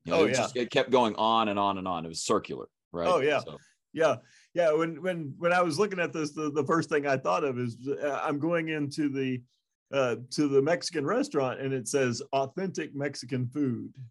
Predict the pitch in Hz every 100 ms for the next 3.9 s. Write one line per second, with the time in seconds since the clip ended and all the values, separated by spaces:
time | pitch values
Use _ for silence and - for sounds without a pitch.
0 | _ _ - 143 151 - 160 - 226 -
1 | 277 - 269 - 247 - - - - -
2 | - _ _ - 285 143 135 139 170 233
3 | 320 254 190 135 123 156 127 110 -